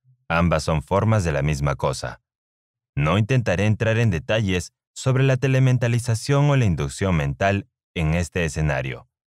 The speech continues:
por la razón de que expondré el principio en detalle,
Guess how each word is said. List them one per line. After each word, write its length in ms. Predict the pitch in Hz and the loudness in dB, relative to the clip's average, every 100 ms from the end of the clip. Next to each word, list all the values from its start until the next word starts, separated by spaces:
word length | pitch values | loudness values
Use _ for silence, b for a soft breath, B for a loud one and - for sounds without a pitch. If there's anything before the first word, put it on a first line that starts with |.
| _ | _
por 140 | - 131 | -2 0
la 140 | 139 | 2
razón 520 | 135 135 - 78 76 - _ _ _ | 0 0 0 0 -2 -6 _ _ _
de 160 | 76 73 | -4 -4
que 120 | 69 | -4
expondré 640 | 65 - 67 65 67 82 | -8 -8 -6 -4 -2 0
el 120 | 92 90 | 0 -2
principio 580 | 76 69 - 110 - | -4 -6 -4 -6 -2
en 80 | 104 | 0
detalle, 560 | 80 71 67 65 62 | 0 -2 -4 -6 -10